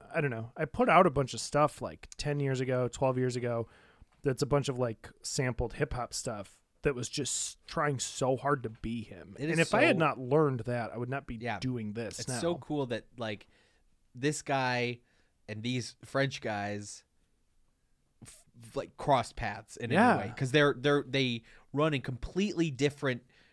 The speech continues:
Speaker 2: like, sonic circles. Like, th-, these, this music, uh, very few w-, w-, uh, reasons for it to cross paths. It just happened to in this moment, and it's such, such a cool little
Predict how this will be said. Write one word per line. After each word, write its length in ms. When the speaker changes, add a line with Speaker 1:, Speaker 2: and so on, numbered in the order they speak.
Speaker 2:
like, 180
sonic 600
circles. 720
Like, 220
th-, 200
these, 320
this 220
music, 420
uh, 260
very 300
few 340
w-, 380
w-, 220
uh, 240
reasons 400
for 140
it 120
to 80
cross 300
paths. 460
It 100
just 200
happened 560
to 140
in 80
this 200
moment, 400
and 120
it's 140
such, 360
such 220
a 40
cool 380
little 340